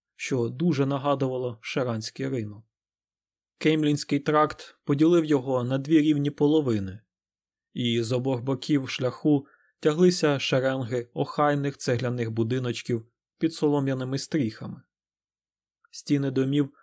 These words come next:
ховалися за павутинням виноградної лози, наразі голої, якщо не брати до уваги кількох засохлих листочків. Село мало лише одну корчму. І була вона невелика,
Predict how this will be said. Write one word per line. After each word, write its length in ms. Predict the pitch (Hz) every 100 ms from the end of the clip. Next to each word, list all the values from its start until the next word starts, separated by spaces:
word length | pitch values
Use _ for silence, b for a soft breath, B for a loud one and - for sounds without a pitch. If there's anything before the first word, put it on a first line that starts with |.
| b
ховалися 560 | _ 156 160 165 151 139
за 140 | 123
павутинням 760 | 123 123 123 - 139 127 117 113
виноградної 720 | - 123 120 123 120 110 113
лози, 540 | 117 131 131 120 98 - _ _ _ _ _ -
наразі 520 | 123 127 127 123 131
голої, 600 | 143 160 107 98 98 - _
якщо 340 | 131 131 -
не 100 | 120
брати 320 | 113 120 113 113
до 140 | 117
уваги 440 | 117 131 120 117 - _ _
кількох 420 | 165 160 170 135
засохлих 600 | 123 - 131 - 120 -
листочків. 680 | 139 - 120 104 - - - _ _ _ _ _ _ _ _ _
Село 400 | - 143 156 160
мало 460 | 147 139 135 123 b b
лише 340 | 143 147 156 147
одну 340 | 139 135 151
корчму. 600 | - 156 - 135 107 98 _ _ _ _ _ _ _ _ _ _ _ _ _
І 220 | 143 131
була 320 | 120 139 156
вона 420 | 151 139 131 127 131
невелика, 720 | 147 160 175 117 98 -